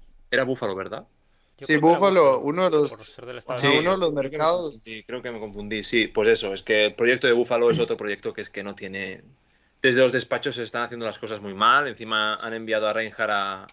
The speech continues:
Speaker 1: a Florida, otro, otro asset para, para Quenneville, vaya ataque que se ha montado Florida, madre mía, pero, em, no sé, no sé realmente, Mittelstadt es lo único, ¿no? Que, que parece que apunta así bien del,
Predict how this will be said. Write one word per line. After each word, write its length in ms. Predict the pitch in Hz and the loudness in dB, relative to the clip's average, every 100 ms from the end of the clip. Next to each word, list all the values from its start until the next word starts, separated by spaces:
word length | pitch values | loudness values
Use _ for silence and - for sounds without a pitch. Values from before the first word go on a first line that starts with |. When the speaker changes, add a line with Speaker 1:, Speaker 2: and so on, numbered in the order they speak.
| - - | -20 -12
Speaker 1:
a 180 | 107 107 | -12 -10
Florida, 520 | 98 104 110 127 120 | -8 -6 -2 -2 -2
otro, 560 | 113 110 107 101 101 - | -2 0 0 0 -2 -2
otro 300 | 113 120 - | -2 0 2
asset 440 | 107 110 113 107 - _ - | 2 2 0 0 -6 _ -2
para, 380 | 110 104 101 98 - - _ _ _ _ _ _ _ _ | 0 2 0 -2 -10 -20 _ _ _ _ _ _ _ _
para 240 | 107 104 - | -2 -2 -2
Quenneville, 580 | 113 117 123 156 175 170 | -4 -4 -6 -6 -10 -8
vaya 300 | 101 107 107 | 0 2 2
ataque 420 | - 117 110 107 | 0 -2 0 -6
que 100 | 104 | -8
se 80 | 110 | -10
ha 20 | |
montado 340 | 104 101 104 | -10 -10 -10
Florida, 340 | 101 98 107 107 | -8 -8 -6 -6
madre 280 | 101 98 | -6 -8
mía, 280 | 95 107 131 _ - | -10 -10 -12 _ 2
pero, 800 | 120 113 110 107 104 101 98 101 | 4 6 6 6 4 2 -4 -8
em, 180 | 107 - - - _ _ | -12 -16 -20 -20 _ _
no 180 | 120 110 | -12 -10
sé, 240 | - 98 - - | -10 -14 -18 -12
no 160 | 117 | -8
sé 360 | - 107 101 104 | -4 -2 0 0
realmente, 840 | 107 101 101 101 98 98 98 95 - _ _ _ _ - | 0 -2 -6 -6 -4 -4 -8 -14 -20 _ _ _ _ -2
Mittelstadt 560 | 135 127 107 - 110 110 | 2 4 2 2 0 0
es 100 | 107 | -2
lo 80 | |
único, 340 | 110 113 104 110 | -2 -4 -8 -8
¿no? 180 | 120 127 | -6 -2
Que, 320 | 113 107 107 | 0 0 -2
que 100 | 110 | -4
parece 240 | 107 104 | -4 -2
que 60 | 107 | -4
apunta 320 | 104 113 110 | -6 -6 -8
así 160 | 104 107 | -8 -6
bien 220 | 104 107 | -6 -6
del, 420 | 107 104 104 104 | -6 -6 -8 -12